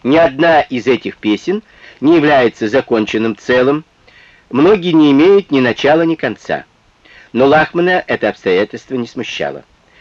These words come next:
Он полагал, что народное сказание имеет общеизвестный твердый и устойчивый сюжет, и что народный певец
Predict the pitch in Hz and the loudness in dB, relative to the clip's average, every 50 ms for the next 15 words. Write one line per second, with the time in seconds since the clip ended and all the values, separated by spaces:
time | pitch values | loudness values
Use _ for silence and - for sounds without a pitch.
0 | - - - - 180 214 214 240 233 226 175 123 123 107 101 92 - - - 113 | -20 -14 -4 0 0 0 2 2 2 2 2 2 2 0 0 -2 -6 -6 -2 0
1 | 131 147 170 208 190 156 135 127 120 107 - - - 123 107 92 107 104 101 107 | 0 2 2 2 0 0 0 0 0 -2 -2 -2 -4 -4 -2 0 0 0 0 0
2 | 113 120 131 139 _ _ _ _ - - - _ - 117 139 170 240 262 254 - | -2 -4 -4 -6 _ _ _ _ -20 -20 -20 _ -4 0 2 2 2 2 0 -4
3 | - - 214 233 - - 226 220 185 123 107 120 160 190 - - 190 180 165 - | -2 0 0 0 0 -4 -4 -4 -4 -2 0 -2 -2 -2 -2 -4 -4 -4 -4 -6
4 | - 104 117 127 123 123 113 120 156 165 - - 123 113 107 - - - 160 180 | -6 -2 0 0 0 0 0 -2 -4 -4 -2 -4 -6 -6 -6 -8 -4 -2 -2 -2
5 | 180 - - 165 165 165 - - 117 85 87 95 92 - _ _ _ _ - - | -2 -4 -6 -6 -6 -6 -6 -8 -8 -4 -2 -2 -4 -4 _ _ _ _ -20 -16
6 | - - - - - 135 123 131 131 139 143 131 101 90 98 92 82 - 90 80 | -10 -10 -8 -4 -2 0 2 2 2 4 2 2 0 -2 -6 -6 -4 -6 -6 -4
7 | 78 98 123 - _ - _ | -2 -2 -2 -2 _ -10 _